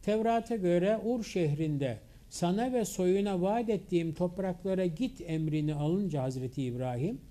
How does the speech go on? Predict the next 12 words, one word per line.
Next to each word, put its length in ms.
Tevrat'a 480
göre 400
babası 520
Terah 360
ve 200
ay-, 400
ağabeyi 800
Nahor, 500
sonra 640
diğer 380
ağabeyi 600
Haron'un 840